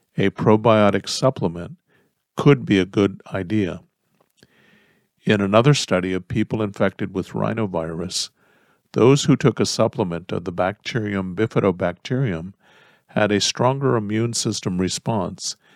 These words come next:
and lower levels of the virus in their nasal mucus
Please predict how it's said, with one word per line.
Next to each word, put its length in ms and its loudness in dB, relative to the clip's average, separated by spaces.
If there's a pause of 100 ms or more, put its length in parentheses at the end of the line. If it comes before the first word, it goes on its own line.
(300)
and 220 -2
lower 300 6
levels 440 2
of 140 -10
the 80 -4
virus 520 0
in 160 -6
their 140 0
nasal 420 -4
mucus 640 -8